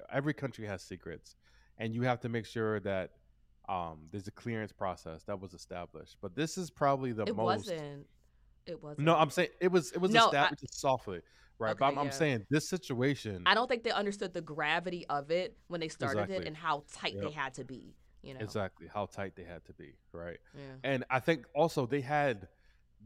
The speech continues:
Speaker 1: they had to trust everyone because they're trying to beat the Nazis to building a bomb
Speaker 2: Mm-hmm.
Speaker 1: and beat Russia to building a bomb. They
Speaker 2: Mm-hmm.
Speaker 1: wanted to be the first.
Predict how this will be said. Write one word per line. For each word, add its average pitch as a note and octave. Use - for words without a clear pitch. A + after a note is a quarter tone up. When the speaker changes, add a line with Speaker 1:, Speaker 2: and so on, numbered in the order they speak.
Speaker 1:
they D3+
had D#3
to C3
trust -
everyone A2+
because F#2+
they're B2
trying C3+
to G#2
beat A2+
the C3+
Nazis G#2
to F2
building F#2+
a E2+
bomb D#2+
Speaker 2:
Mm-hmm. B2+
Speaker 1:
and A#2
beat D3+
Russia G#2+
to -
building E2+
a -
bomb. E2+
They B2+
Speaker 2:
Mm-hmm. B2+
Speaker 1:
wanted C3+
to A#2
be A2+
the G#2
first. F2+